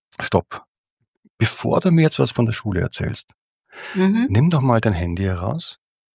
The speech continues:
Speaker 2: Mhm.
Speaker 1: und mach die Notizen-App auf und schreib jetzt alles auf, was du im Kopf hast. Und danach kannst du mir alles erzählen. Klingt,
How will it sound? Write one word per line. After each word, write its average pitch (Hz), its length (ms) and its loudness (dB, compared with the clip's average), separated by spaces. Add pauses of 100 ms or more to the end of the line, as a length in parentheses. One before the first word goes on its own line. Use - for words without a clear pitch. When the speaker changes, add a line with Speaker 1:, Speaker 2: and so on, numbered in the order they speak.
Speaker 2:
Mhm. 208 420 4 (200)
Speaker 1:
und 110 160 0
mach 113 140 2
die 160 100 2
Notizen-App - 640 0
auf 113 360 -6 (760)
und 101 140 0
schreib 98 340 2
jetzt - 440 -2 (420)
alles 120 320 2
auf, 101 200 0
was 101 120 -4
du - 80 -4
im 95 80 -2
Kopf - 280 -8
hast. - 260 -18 (1120)
Und 104 140 -4
danach 95 360 2
kannst - 260 -2
du 101 60 0
mir 98 100 2
alles 95 240 -4
erzählen. 95 400 -6 (640)
Klingt, - 240 -2